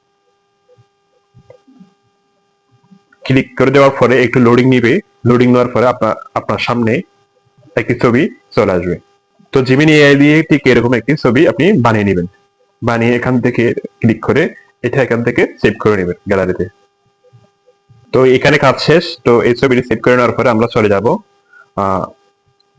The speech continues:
চ্যাট জিপিটি তে। চ্যাট জিপিটি কে বলবো, আহ, এখানে থেকে প্লাস আইকনে, আহ, ক্লিক করে, আহ, ফটোস থেকে আমি যে ফটোটি এখন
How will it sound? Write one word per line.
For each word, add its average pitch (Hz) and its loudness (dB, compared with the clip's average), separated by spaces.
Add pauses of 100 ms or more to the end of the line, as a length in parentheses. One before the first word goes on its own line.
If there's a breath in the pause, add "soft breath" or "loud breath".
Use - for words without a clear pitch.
(160)
চ্যাট 123 -4
জিপিটি 120 -2
তে। 143 -2 (960)
চ্যাট 113 -2
জিপিটি 120 -2
কে 127 0
বলবো, 113 2
আহ, 98 -2 (460)
এখানে 123 -2
থেকে 123 -2
প্লাস 110 0
আইকনে, 117 -2
আহ, 98 -2 (540)
ক্লিক 104 -4
করে, 113 0 (420)
আহ, 117 -6
ফটোস 117 -4
থেকে 131 -2 (300)
আমি 117 -2
যে 113 0
ফটোটি 127 -2
এখন 113 -4